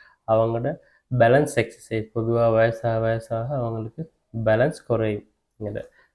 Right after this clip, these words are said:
அவரோட பாடியை கண்ட்ரோல் பண்ற பேலன்ஸ் குறையறதால அவங்களுக்கு ஃபால் ப்ரிவென்ஷன் சான்ஸ், இதால நிறைய பேருக்கு ஃப்ராக்சர்ஸ் அந்த மாதிரி, அஹ், இதுகள் ஏற்படையிலும்.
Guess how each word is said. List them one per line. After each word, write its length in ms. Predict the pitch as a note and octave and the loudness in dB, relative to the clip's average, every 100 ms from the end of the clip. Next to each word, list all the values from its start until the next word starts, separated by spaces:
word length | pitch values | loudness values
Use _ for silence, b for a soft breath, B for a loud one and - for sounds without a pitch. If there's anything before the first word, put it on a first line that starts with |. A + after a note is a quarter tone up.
| _ | _
அவரோட 200 | A#2 A#2+ B2 | -2 0 0
பாடியை 340 | A#2+ A#2+ B2 | 0 2 0
கண்ட்ரோல் 420 | - A#2+ A#2 A#2+ A#2+ | 0 -2 2 0 2
பண்ற 280 | A2+ A2+ A2 | -2 -2 -2
பேலன்ஸ் 360 | A2 A2 A2+ - | -2 -2 -4 -6
குறையறதால 640 | A2+ A2+ A2+ A2 A2 A#2 | -6 -4 -6 -6 -4 -2
அவங்களுக்கு 520 | B2+ G#2+ A2 A2+ A#2+ C3+ | 0 -2 -4 -10 -10 -10
ஃபால் 300 | - C3 C3+ | -2 0 0
ப்ரிவென்ஷன் 540 | C3+ B2 A#2+ A#2+ C#3 C3+ | 2 4 4 2 -4 -6
சான்ஸ், 340 | - A2 A2 - b b b - | -4 -4 -4 -12 b b b -4
இதால 300 | A#2+ A#2 A#2+ | 4 4 4
நிறைய 320 | A#2 A#2 B2+ | 0 0 0
பேருக்கு 460 | B2 A#2+ A#2 A2+ C#3 D#3+ _ _ - | 0 0 0 -2 -6 -8 _ _ -2
ஃப்ராக்சர்ஸ் 580 | A2+ - - A#2+ A2+ A#2 | -2 -4 -2 0 0 -2
அந்த 200 | A2+ A2+ | -2 0
மாதிரி, 340 | A2+ A2 A2 D#3 - _ _ _ - | -2 -2 -4 -6 -10 _ _ _ -8
அஹ், 140 | - A2+ | -6 -2
இதுகள் 340 | A#2 A#2+ B2 | 2 4 4
ஏற்படையிலும். 600 | A#2 A2+ A2+ A2+ A#2 F#3 | 2 0 -4 -2 -2 -6